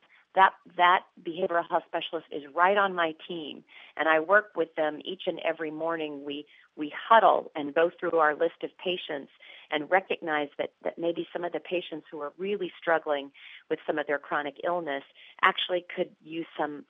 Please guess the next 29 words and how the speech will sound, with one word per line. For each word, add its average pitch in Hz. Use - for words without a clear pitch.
some 151
mental 156
health 151
or 151
behavioral 147
health 143
services 147
as 139
well. 139
The, 165
the 156
key 285
here 147
is 147
we've 160
got 151
to 156
be 147
able 143
to 139
pay 156
for 117
that. -
Community 190
health 180
centers 143
like, 143
like 139
yours 180